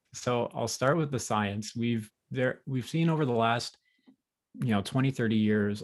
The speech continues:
a lot more focus on adolescent development and, and research on adolescent development. And there has been research done on the ability of sixteen and seventeen-year-olds to vote.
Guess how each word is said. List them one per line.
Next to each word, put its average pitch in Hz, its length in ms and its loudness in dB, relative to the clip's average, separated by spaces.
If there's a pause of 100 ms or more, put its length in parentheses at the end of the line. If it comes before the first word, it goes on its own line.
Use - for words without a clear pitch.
a - 20 -4
lot 107 260 -2
more 113 220 0
focus 104 500 -6
on 107 320 -2
adolescent 101 520 -4
development 98 600 -4
and, 104 320 -4
and 107 160 -2
research 101 460 -6
on 104 140 -6
adolescent 98 500 -6
development. 95 560 -6 (560)
And 117 420 0
there 120 140 0
has 147 240 0
been 147 180 2
research 120 520 -2
done 110 340 0 (140)
on 110 240 2
the 107 100 4
ability 98 680 -2 (280)
of 98 300 -2 (240)
sixteen 110 480 -4
and 104 100 -2
seventeen-year-olds 101 1200 -4
to - 120 -10
vote. 117 280 2